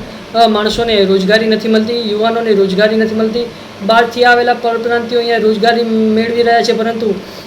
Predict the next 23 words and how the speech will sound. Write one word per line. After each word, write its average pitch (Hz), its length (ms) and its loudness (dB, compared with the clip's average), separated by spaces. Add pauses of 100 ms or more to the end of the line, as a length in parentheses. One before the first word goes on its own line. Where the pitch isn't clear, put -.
(300)
અ, 208 480 4
જે 196 180 2
અહીંયાના, 233 480 0 (400)
અ, 208 460 2
લોકલ 202 320 2
યુવાનો 233 360 2
છે 196 220 0 (300)
તેઓ 226 220 0
રોજગારીથી 214 600 2
વંચિત 208 360 -2
છે. 233 200 4 (320)
આવા 226 200 4
વિવિધ 214 440 0
મુદ્દાઓ 220 340 2
સાથે, 220 380 2 (300)
એ, 226 200 4
રજૂઆત 214 440 2
કરવા 226 200 0
જવાના 214 340 2
હતા, 226 160 2
પરંતુ, 220 480 0 (340)
અ, - 20 -4
અમોને, 226 480 0